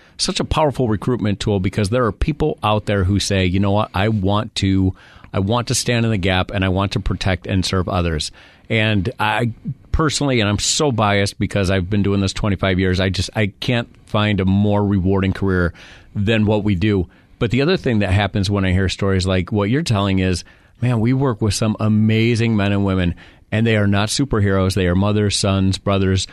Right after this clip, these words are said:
They are family members, but they go and they see things and hear things that are hard to, to deal with, uh, but they do that to protect others. And so I just wanna take a moment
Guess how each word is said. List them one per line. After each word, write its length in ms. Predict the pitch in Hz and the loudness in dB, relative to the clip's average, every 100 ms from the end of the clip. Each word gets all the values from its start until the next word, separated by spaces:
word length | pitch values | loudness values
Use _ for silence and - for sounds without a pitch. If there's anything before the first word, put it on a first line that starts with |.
| - - | -16 -6
They 120 | - | -2
are 100 | 104 | 0
family 480 | 85 - 131 117 113 | -2 -2 0 0 2
members, 340 | 98 92 87 87 | 2 2 0 0
but 220 | 110 101 | -2 0
they 180 | 113 110 | 0 0
go 400 | 101 120 123 127 | 0 2 0 0
and 320 | 107 107 104 | 0 2 2
they 460 | 110 107 107 101 - - - _ | 2 4 2 0 -4 -18 -20 _
see 400 | - - 156 156 | -4 -2 2 2
things 520 | 151 147 143 139 139 120 | 0 0 0 0 0 0
and 200 | 113 117 | 0 0
hear 360 | 107 123 117 | 2 2 0
things 420 | 104 117 110 104 | 0 0 2 0
that 280 | 110 101 98 - - - - | 0 0 -2 -6 -16 -14 -10
are 320 | 85 113 127 | -2 0 0
hard 560 | 123 - 135 95 104 127 - | -2 0 2 2 0 -4 -6
to, 180 | - 107 - _ - | -4 -4 -8 _ -8
to 120 | 123 | -4
deal 240 | 113 107 | 0 2
with, 280 | 90 90 - - - - - - | 2 0 -2 -10 -20 -20 -14 -8
uh, 80 | |
but 200 | 107 127 | -6 -4
they 100 | - | -2
do 220 | 151 214 226 | 0 2 2
that 260 | 147 127 | 2 0
to 100 | - | -4
protect 440 | 131 117 - 113 110 | -2 -2 -2 -2 0
others. 380 | 98 87 80 - | 0 2 -2 -2
And 160 | 120 117 | -2 0
so 420 | 147 131 123 110 - - - | 2 2 2 0 -8 -16 -8
I 60 | |
just 80 | 139 | -4
wanna 140 | 175 170 | -2 0
take 200 | 175 151 | 0 2
a 40 | |
moment 480 | 123 127 123 110 | 2 2 0 -2